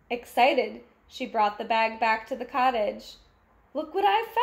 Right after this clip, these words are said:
found," she said. "Who will help me plant these seeds so that we can have wheat to bake some bread?"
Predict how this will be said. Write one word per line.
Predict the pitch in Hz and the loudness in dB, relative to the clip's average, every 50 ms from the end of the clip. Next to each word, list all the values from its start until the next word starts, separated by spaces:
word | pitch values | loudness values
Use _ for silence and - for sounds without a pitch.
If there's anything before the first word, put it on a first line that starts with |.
| 587 622 | 2 4
found," | 466 330 269 226 226 214 208 | 2 2 0 -2 -4 -8 -12
she | - - - - 233 | -14 -14 -12 -10 -10
said. | 233 233 - 226 208 208 226 254 339 330 - - - _ _ _ _ _ _ _ _ _ _ _ _ _ _ _ _ _ _ _ _ _ _ _ - - _ _ _ _ _ _ _ - | -10 -6 -2 0 2 2 2 0 -4 -8 -12 -16 -20 _ _ _ _ _ _ _ _ _ _ _ _ _ _ _ _ _ _ _ _ _ _ _ -20 -20 _ _ _ _ _ _ _ -2
"Who | 381 381 370 330 | 0 2 4 4
will | 277 262 277 | 4 4 4
help | 269 240 233 - | 4 2 2 2
me | 262 277 269 | -2 -8 -10
plant | - - 320 330 403 427 415 - | -8 -6 -4 -4 -4 -6 -8 -10
these | - 269 254 254 | -8 -8 -8 -8
seeds | - 254 233 226 220 214 - - | -10 -10 -8 -8 -8 -8 -8 -8
so | 262 | -6
that | 214 226 220 220 208 - 226 | -2 0 2 0 0 -2 -4
we | 240 220 | -8 -8
can | 233 233 233 240 | -6 -8 -8 -6
have | 240 226 208 208 208 202 208 208 | -6 -6 -4 -4 -6 -6 -10 -12
wheat | 202 208 247 285 330 480 - - | -12 -10 -8 -8 -8 -8 -10 -14
to | - 220 | -16 -14
bake | 208 - 233 226 226 233 - - | -8 -6 -4 -4 -4 -4 -6 -10
some | - - 262 262 269 240 | -12 -10 -8 -8 -6 -4
bread?" | 294 339 415 453 330 214 214 240 254 | -4 -2 0 0 0 0 -2 -4 -10